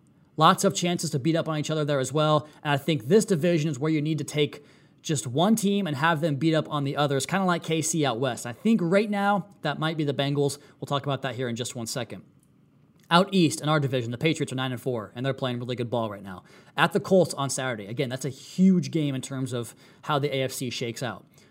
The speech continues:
They're home for the Bills. It's another tough game, which, you know, you're probably not gonna have. Maybe you will. I don't know. You're probably not gonna have the windstorm, but you could have the snowstorm again. Then they're home for the Jaguars, and then at Miami for a potential big Week eighteen game. They're here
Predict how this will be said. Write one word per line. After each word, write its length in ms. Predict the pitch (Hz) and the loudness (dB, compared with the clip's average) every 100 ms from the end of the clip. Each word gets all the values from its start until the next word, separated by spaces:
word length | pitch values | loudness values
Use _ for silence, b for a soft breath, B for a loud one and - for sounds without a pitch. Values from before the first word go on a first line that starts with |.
| b | b
They're 80 | 131 | -8
home 240 | - 165 160 | 0 2 2
for 80 | |
the 80 | 151 | 2
Bills. 360 | 127 170 127 - | 6 6 6 0
It's 120 | - | -2
another 200 | 147 151 | 0 0
tough 280 | - 127 - | -2 -6 -4
game, 200 | 123 104 | -6 -6
which, 240 | 101 - - - | -10 -12 -12 -16
you 100 | - | -12
know, 100 | 117 | -8
you're 100 | 120 | -6
probably 180 | 127 143 | -2 0
not 140 | 139 131 | -2 -4
gonna 100 | 127 | -4
have. 300 | 135 131 127 | -4 -2 2
Maybe 180 | 214 | 4
you 80 | 190 | 6
will. 160 | 143 151 | 4 2
I 60 | |
don't 100 | 151 | 0
know. 200 | 147 156 139 | 0 -2 -4
You're 80 | |
probably 100 | 147 | -4
not 140 | 151 143 | -2 -2
gonna 100 | 139 | 0
have 160 | 135 | -2
the 100 | 123 | -2
windstorm, 480 | 127 156 - 139 135 | 0 0 0 -2 -4
but 120 | 135 | -4
you 80 | 117 | -4
could 100 | 135 | -4
have 140 | 127 120 | -4 -4
the 80 | |
snowstorm 480 | 120 - 156 143 127 | -6 -2 -2 -2 -6
again. 340 | 120 127 151 151 B B B - | -4 -2 -2 -4 B B B -2
Then 80 | |
they're 80 | 151 | 0
home 180 | 139 165 | 2 0
for 60 | 160 | 0
the 80 | |
Jaguars, 540 | 147 151 143 143 143 143 | 0 2 4 4 2 2
and 120 | 135 | -2
then 160 | 131 - | -2 2
at 240 | 139 143 | 2 2
Miami 440 | 131 127 127 127 | -2 -4 -4 -4
for 100 | 117 | -6
a 80 | 113 | -8
potential 420 | - - 127 123 | -8 -8 -8 -8
big 260 | 113 135 131 | -6 -6 -4
Week 180 | 131 131 | -6 -8
eighteen 380 | 120 117 123 120 | -8 -10 -10 -8
game. 220 | 120 117 | -6 -6
They're 140 | 113 110 | -8 -6
here 300 | 123 117 | -4 -6